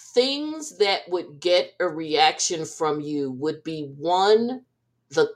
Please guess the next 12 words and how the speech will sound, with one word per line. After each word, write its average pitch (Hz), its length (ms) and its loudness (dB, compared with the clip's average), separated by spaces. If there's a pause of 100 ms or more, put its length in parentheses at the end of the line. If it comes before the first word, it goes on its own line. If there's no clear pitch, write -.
(420)
what 165 340 2
you 208 140 0
would 185 260 4
consider 165 600 2
to 156 140 -2
be 151 760 -6
the 147 340 -4
questioning 160 720 2
of 147 140 4
your 147 100 4
sexual 143 500 2
prowess, 185 640 6